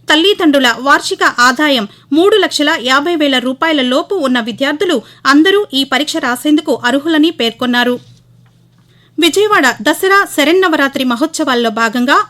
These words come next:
ఆరవ రోజైన ఈ రోజు ఇంద్రకీలాద్రిపై కొలువైన కనకదుర్గమ్మ మహాలక్ష్మీదేవిగా భక్తులకు దర్శనమిస్తున్నారు. సకల సంపదల స్వరూపిణి అయిన మహాలక్ష్మీదేవి అలంకరణలో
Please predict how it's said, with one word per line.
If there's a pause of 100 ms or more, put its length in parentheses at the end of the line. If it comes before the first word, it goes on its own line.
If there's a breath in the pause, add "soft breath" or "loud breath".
ఆరవ
రోజైన (120)
ఈ
రోజు (280 loud breath)
ఇంద్రకీలాద్రిపై
కొలువైన
కనకదుర్గమ్మ (340 loud breath)
మహాలక్ష్మీదేవిగా
భక్తులకు
దర్శనమిస్తున్నారు. (360 soft breath)
సకల
సంపదల
స్వరూపిణి
అయిన
మహాలక్ష్మీదేవి
అలంకరణలో